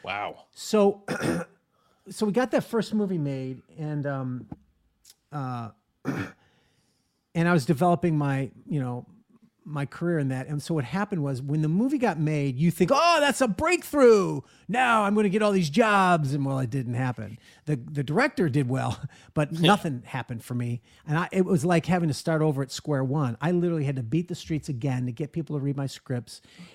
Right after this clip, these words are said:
Speaker 2: And yeah, there were a few people I was able to contact, and they're like, "Oh yeah, I, I liked your movie." And one guy, I did get him, I got the job for The Visitation, uh, adapting Peretti's novel, The Visitation. I got that because the guy knew, f-,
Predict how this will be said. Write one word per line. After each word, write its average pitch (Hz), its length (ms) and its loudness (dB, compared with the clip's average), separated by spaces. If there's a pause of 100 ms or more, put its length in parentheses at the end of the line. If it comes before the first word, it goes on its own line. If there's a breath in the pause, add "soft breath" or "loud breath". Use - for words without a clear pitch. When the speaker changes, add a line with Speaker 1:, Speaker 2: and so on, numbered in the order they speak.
(120 loud breath)
Speaker 2:
And 262 160 0
yeah, 247 240 4
there 262 140 2
were 262 180 4
a 226 40 4
few 196 240 2
people 160 300 0
I 156 60 4
was 147 140 2
able 147 160 0
to 139 40 0
contact, 147 520 -2
and 143 80 0
they're 139 80 0
like, 139 160 -2
"Oh 277 140 0
yeah, 247 280 2
I, 170 240 2
I 151 80 -4
liked 185 240 0
your 170 80 -2
movie." 139 160 0
And 202 80 0
one 220 160 2
guy, 175 160 0
I 180 80 2
did 180 220 0
get 220 120 4
him, 214 240 2 (240 loud breath)
I 185 120 -2
got 220 220 0
the 233 60 0
job 175 400 0
for 180 120 2
The 156 80 2
Visitation, 147 1040 0
uh, 135 240 2 (100)
adapting 147 760 0
Peretti's 143 440 0
novel, 135 300 0
The 123 100 -4
Visitation. 135 800 -2 (400 soft breath)
I 160 100 2
got 165 300 4
that 170 160 4
because 147 360 2
the 139 80 0
guy 139 300 2
knew, 139 540 4 (180)
f-, - 220 -20